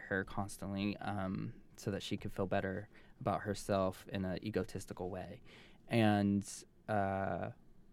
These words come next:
you know, it got to a point finally where I started to see some light. I started to see that, oh, maybe there's something different. Different is better. Maybe different's better. And then there was all that shame and guilt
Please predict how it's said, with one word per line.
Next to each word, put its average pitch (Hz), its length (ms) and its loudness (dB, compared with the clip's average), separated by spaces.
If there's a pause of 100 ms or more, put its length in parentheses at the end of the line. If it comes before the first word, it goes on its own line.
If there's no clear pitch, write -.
(240)
you 110 120 0
know, 101 140 4
it 110 100 -6
got - 260 6
to 117 160 4
a 107 40 2
point 113 320 0
finally 123 760 6
where 98 220 4
I 98 80 2
started 101 480 4
to 101 100 -6
see - 240 0
some 92 300 -2
light. 101 320 2 (420)
I 113 40 -4
started 107 340 6
to - 40 -6
see 101 420 4
that, 98 320 0 (500)
oh, 107 440 4 (440)
maybe 139 240 6
there's 127 200 4
something 101 360 2
different. 104 640 -2
Different 127 360 6
is - 180 -6 (260)
better. 110 500 4
Maybe 123 240 6
different's 110 360 2
better. 95 440 6 (440)
And 110 140 8
then 107 160 8
there 101 160 8
was 98 100 2
all 101 120 6
that 98 160 0
shame 107 400 6
and 101 220 4
guilt 101 500 6